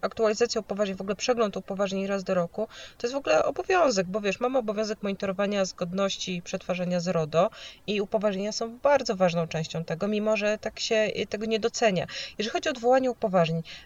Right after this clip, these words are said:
e, ja bardzo lubię rozwiązanie w postaci, e, zapisania na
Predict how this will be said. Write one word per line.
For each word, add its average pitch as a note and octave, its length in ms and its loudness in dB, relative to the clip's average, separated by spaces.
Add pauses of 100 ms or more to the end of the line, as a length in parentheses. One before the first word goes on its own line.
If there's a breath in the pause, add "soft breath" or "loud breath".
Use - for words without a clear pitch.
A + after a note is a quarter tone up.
e, F#3+ 200 6
ja A3+ 120 2
bardzo E4 240 2
lubię C4+ 180 2
rozwiązanie A3 520 2
w - 40 -16
postaci, G#3 680 -2 (280 loud breath)
e, F3+ 240 6
zapisania A3 800 4
na F#3 220 2